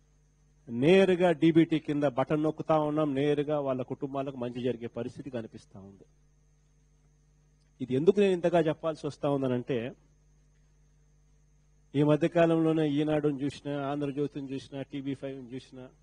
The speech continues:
ఈ మధ్యకాలంలో చంద్రబాబు నాయుడు అనే వ్యక్తి మాటలు చూసినా, కొన్ని కొన్ని అపోహలు ఉన్నాయి కాబట్టి బుర్రలోకి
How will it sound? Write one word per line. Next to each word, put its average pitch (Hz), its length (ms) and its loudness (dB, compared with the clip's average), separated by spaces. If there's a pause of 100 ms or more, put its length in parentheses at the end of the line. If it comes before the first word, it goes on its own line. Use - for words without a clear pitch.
(1400)
ఈ 147 60 2
మధ్యకాలంలో 156 600 2
చంద్రబాబు 151 500 2
నాయుడు 151 200 0
అనే 143 160 0
వ్యక్తి 131 320 -4
మాటలు 117 460 -4 (100)
చూసినా, 143 340 -10 (1160)
కొన్ని 208 200 -4
కొన్ని 214 240 4
అపోహలు 226 600 10
ఉన్నాయి 190 260 -2
కాబట్టి 165 420 -4
బుర్రలోకి 147 840 0